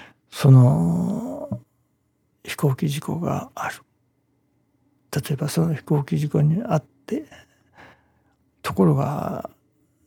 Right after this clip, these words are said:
その日は別の都合があったから、たまたま大それに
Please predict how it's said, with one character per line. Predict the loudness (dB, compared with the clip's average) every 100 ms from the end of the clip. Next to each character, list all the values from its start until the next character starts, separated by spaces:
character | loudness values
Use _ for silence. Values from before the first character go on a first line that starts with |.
| _ _ -10
そ | 4 6
の |
日 | 6 4
は | 0 -2
別 | -2 -4 2
の | 4 4 0 -4 -4 -6 -8 -8
都 | -2
合 | 0 2
が | 2
あ | 0
っ | -2
た | -8
か | -8
ら、 | -8 -10 -14 -20 _ _ _
た | 0 2
ま | 4
た | 2
ま | 2 2 0 -4 -6 -10 -14 _ -6
大 | -2 -2
そ | -2 -6
れ | -2
に | -2